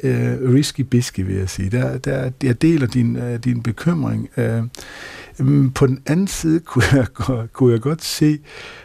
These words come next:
øh, noget værdifuldt i at gøre opmærksom på, at skolen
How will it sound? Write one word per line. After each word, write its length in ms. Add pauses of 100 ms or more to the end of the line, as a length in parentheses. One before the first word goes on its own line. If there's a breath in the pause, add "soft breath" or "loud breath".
(140)
øh, 440 (320)
noget 720
værdifuldt 720
i 360 (200)
at 100
gøre 140
opmærksom 520
på, 160
at 80
skolen 600